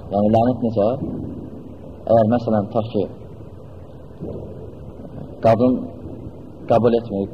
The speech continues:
inkar edir və deyir ki, məsələn, kişi isə deyir ki, yox, belə idi. Onda lənət edirlər. Yəni, deyir ki, bəs əgər belədirsə, qoy Allahın lənəti mənim üzərimə olsun. Qoy Allahın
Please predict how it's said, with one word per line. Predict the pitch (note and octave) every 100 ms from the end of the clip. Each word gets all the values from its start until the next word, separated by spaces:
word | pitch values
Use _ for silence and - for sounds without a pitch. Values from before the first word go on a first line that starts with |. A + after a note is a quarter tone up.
| -
inkar | G#2+ A#2+ A2+
edir | F#2+ G2 A#2+ - - -
və | G#2+
deyir | A2 A#2+
ki, | A#2+ G#2+
məsələn, | G#2 G#2 A2+ A#2+ - - - - - -
kişi | - C3+ A2+
isə | A#2+ B2 -
deyir | A#2 A2+
ki, | A#2+ A2
yox, | F#2 - C#2 - - - - - -
belə | A2 A2+
idi. | - - - - - - - - A2
Onda | B2+ C3+
lənət | A#2+ B2 -
edirlər. | F2+ F2+ G#2
Yəni, | G#2+ G#2+
deyir | A#2 A2
ki, | A2+ A#2+ A2 G2+
bəs | A2+ - - - - - - - A2+
əgər | A#2 G#2+ - - - - - - - - - -
belədirsə, | A#2+ A#2 A#2+ - A2+ A2+
qoy | A#2
Allahın | G2+ G#2 G#2+ G#2+
lənəti | G2+ G2+ G#2+
mənim | G2+ G2+ G2+
üzərimə | F#2 F#2
olsun. | - - - - - - -
Qoy | G#2 F#2
Allahın | G2+ G2 G#2+ - -